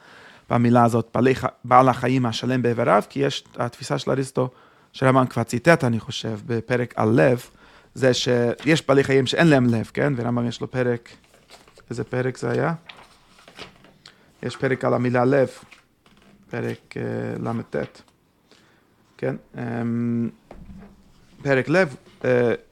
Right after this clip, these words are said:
"הוא שם האיבר שבו התחלת חיי כל בעל לב", כן? אז,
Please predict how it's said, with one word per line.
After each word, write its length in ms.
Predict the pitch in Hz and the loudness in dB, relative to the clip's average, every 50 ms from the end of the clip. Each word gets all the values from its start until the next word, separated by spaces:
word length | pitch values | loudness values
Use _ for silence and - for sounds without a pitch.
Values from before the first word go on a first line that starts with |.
| - _ - - - _ _ | -20 _ -20 -20 -20 _ _
"הוא 120 | - 147 131 | -4 -4 -2
שם 240 | - - 147 151 | 0 0 0 0
האיבר 340 | 147 131 131 160 185 190 185 | 2 2 4 4 4 4 4
שבו 300 | - - 143 123 147 147 | 0 -2 -4 0 2 0
התחלת 440 | 151 147 - 127 127 143 165 175 - | 0 0 -2 -2 2 2 2 2 0
חיי 280 | - 135 131 139 143 139 | -4 -4 -2 -2 -2 -2
כל 140 | - - 131 | -2 -4 -4
בעל 280 | 120 120 120 117 117 113 | -2 0 0 0 0 -2
לב", 140 | - - - _ _ | -4 -6 -10 _ _
כן? 160 | - 135 143 139 - - _ _ _ - - - 120 | -8 -8 -8 -8 -10 -12 _ _ _ -20 -18 -12 -10
אז, 340 | - - 110 113 - - - | -8 -8 -8 -10 -14 -18 -20